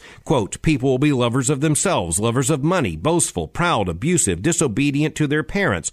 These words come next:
ungrateful, unholy, without love, unforgiving, slanderous, without self-control, brutal,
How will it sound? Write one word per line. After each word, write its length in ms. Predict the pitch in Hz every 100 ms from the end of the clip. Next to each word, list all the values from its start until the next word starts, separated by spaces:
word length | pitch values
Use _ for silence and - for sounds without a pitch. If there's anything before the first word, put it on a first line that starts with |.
| - - -
ungrateful, 640 | 147 156 135 175 156 139 147
unholy, 500 | 139 135 131 180 123
without 400 | 131 139 151 151
love, 400 | 143 160 113 78 -
unforgiving, 720 | 151 147 139 135 135 92 85
slanderous, 640 | - 156 165 101 82 101
without 280 | 110 147 104
self-control, 720 | 143 131 - 139 - 127 82
brutal, 440 | 87 185 175 95